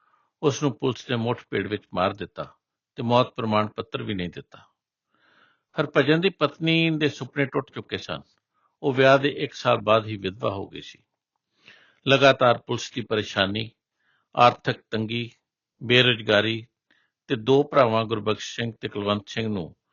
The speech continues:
ਨਸ਼ਿਆਂ ਦੀ ਲੱਤ ਵੱਲ ਧਕੇਲ ਦਿੱਤਾ। ਦੋਵੇਂ ਜਵਾਨੀ ਵਿੱਚ ਹੀ ਇਸ ਦੁਨੀਆ ਨੂੰ ਅਲਵਿਦਾ ਕਹਿ ਗਏ। ਗੁਰਬਖਸ਼ ਸਿੰਘ ਦਾ ਤਾਂ ਵਿਆਹ ਹੀ ਨਹੀਂ ਹੋਇਆ ਸੀ, ਪਰ ਕੁਲਵੰਤ ਦਾ ਪਰਿਵਾਰ ਹੁਣ ਸੰਕਟ ਵਿੱਚ ਫਸ ਗਿਆ ਹੈ। ਜ਼ੁਲਮ ਦੀ ਹੱਦ ਕਰਨ ਵਾਲਿਆਂ ਨੂੰ ਸ਼ਾਇਦ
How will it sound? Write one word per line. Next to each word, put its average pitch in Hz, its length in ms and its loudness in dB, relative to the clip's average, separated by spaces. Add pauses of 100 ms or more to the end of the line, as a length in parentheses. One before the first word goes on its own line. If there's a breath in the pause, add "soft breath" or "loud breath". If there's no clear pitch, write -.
(420)
ਨਸ਼ਿਆਂ 127 320 2
ਦੀ 113 100 -4
ਲੱਤ 101 280 0
ਵੱਲ 104 140 -2
ਧਕੇਲ 82 440 -10
ਦਿੱਤਾ। - 380 -14 (840)
ਦੋਵੇਂ 165 240 4
ਜਵਾਨੀ 139 380 4
ਵਿੱਚ 139 300 -2
ਹੀ 127 40 -4
ਇਸ 110 140 -8
ਦੁਨੀਆ 110 280 0
ਨੂੰ 110 240 -6
ਅਲਵਿਦਾ 101 320 -6
ਕਹਿ 78 240 -12
ਗਏ। - 140 -20 (920)
ਗੁਰਬਖਸ਼ 120 420 0
ਸਿੰਘ 123 180 -2
ਦਾ 123 120 0
ਤਾਂ 117 160 0
ਵਿਆਹ 101 220 2
ਹੀ 123 100 -4
ਨਹੀਂ 104 240 -2
ਹੋਇਆ 85 220 -4
ਸੀ, - 240 -18 (640)
ਪਰ 127 100 2
ਕੁਲਵੰਤ 120 480 -2
ਦਾ 131 100 2
ਪਰਿਵਾਰ 107 360 0
ਹੁਣ 101 180 -6
ਸੰਕਟ - 400 -12
ਵਿੱਚ 101 160 -10
ਫਸ - 340 -12
ਗਿਆ - 100 -12
ਹੈ। - 160 -20 (1160 soft breath)
ਜ਼ੁਲਮ 170 280 4
ਦੀ 196 80 0
ਹੱਦ 147 260 0
ਕਰਨ 151 260 0
ਵਾਲਿਆਂ 143 320 4
ਨੂੰ 147 100 -2
ਸ਼ਾਇਦ 113 320 0